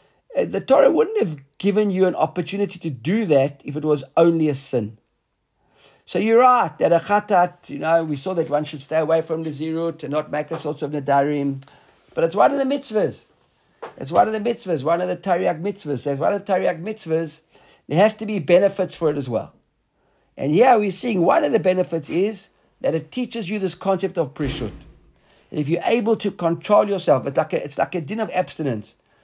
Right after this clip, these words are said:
Lahavdil, we don't believe in abstinence forever, right? There's other religions where they believe in abstinence forever. We don't believe in abstinence forever, but it's in that there is space in life for a bit of that as well.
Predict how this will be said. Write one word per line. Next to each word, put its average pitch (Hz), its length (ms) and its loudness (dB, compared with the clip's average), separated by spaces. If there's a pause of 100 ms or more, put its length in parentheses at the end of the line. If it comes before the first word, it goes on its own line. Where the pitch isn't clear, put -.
(300)
Lahavdil, 180 440 2
we 160 100 0
don't 214 200 6
believe 202 240 -2
in 170 80 -4
abstinence 175 420 0
forever, 180 600 2
right? 156 340 4
There's 139 260 -8
other 208 220 2
religions 175 380 -2
where 165 100 0
they 165 60 4
believe 165 160 -2
in 165 60 -2
abstinence 175 320 -4
forever. 156 500 2 (520)
We - 80 -4
don't 135 120 4
believe 233 160 -4
in - 60 -4
abstinence 202 380 -2
forever, 160 360 0
but 156 120 -2
it's 170 140 -8
in 262 60 -6
that 254 100 -2
there 233 140 -8
is 277 160 -4
space 262 400 2
in 220 100 -4
life 202 260 2
for 196 120 -4
a 190 60 2
bit 185 160 -2
of 196 80 -2
that 196 140 2
as 185 140 -2
well. 190 360 4